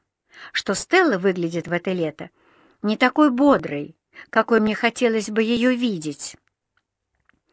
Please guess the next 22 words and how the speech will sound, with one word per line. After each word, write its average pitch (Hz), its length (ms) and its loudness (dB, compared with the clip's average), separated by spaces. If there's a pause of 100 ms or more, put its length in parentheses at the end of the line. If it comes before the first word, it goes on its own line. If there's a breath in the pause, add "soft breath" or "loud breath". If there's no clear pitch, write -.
(320 soft breath)
Она 240 280 6
всегда 190 380 0
плохо 175 420 0
переносит 170 640 -2
жару. 165 400 -4 (840 soft breath)
Ее 254 200 4
силы 302 320 4
восстановятся, 240 680 0
когда 185 300 -4
станет 202 440 -2
прохладнее. 160 840 -4 (680 loud breath)
Надеюсь, 240 520 4
что - 240 -4
так. - 420 -8 (640 soft breath)
Лизетта 220 640 4
тоже 247 540 2 (240 loud breath)
восстанавливала 190 920 2
силы 185 340 -4
к - 80 -12
концу 196 380 -2
каждого 180 460 0
лета. 180 420 -4